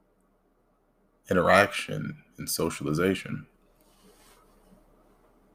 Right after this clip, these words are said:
That shift is an indicator that even though that person has not said, "I need help,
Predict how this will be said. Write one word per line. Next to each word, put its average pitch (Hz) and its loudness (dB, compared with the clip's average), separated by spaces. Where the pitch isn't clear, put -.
That 82 4
shift - -2
is 85 -6
an 87 -2
indicator 87 0
that - -8
even 117 4
though 117 6
that 113 6
person 113 0
has 92 -2
not 104 0
said, 110 -2
"I 98 2
need 85 2
help, - 2